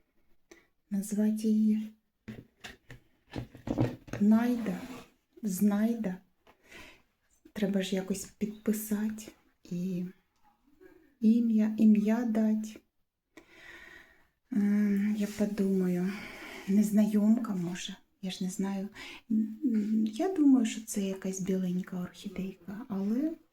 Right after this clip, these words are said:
не знаю. Так, поливати буду так. У мене така є спринцовка.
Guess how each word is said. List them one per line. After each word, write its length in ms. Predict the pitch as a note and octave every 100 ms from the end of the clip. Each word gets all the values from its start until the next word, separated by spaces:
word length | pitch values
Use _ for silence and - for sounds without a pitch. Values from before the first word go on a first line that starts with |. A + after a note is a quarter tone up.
| _
не 180 | A3 A#3+
знаю. 520 | B3 G3+ F#3+ F3+ F#3 - _ _ _ _ _ _ _ - - - _ _
Так, 400 | - F#3 - - _ _ - _ -
поливати 460 | - G3+ G#3+ B3+ C4
буду 260 | C4 A3 G#3+
так. 440 | - E3+ E3+ - _ _ _ _ _ _ _ _ _ - _ -
У 40 |
мене 260 | F#3 F3 E3+
така 320 | F#3 - F3
є 300 | F3 F3+ E3+ F3+ _ _ _ _ _ _ _ _ _
спринцовка. 1200 | - - - F#3+ F#3 - F#3+ G#3+ - - E4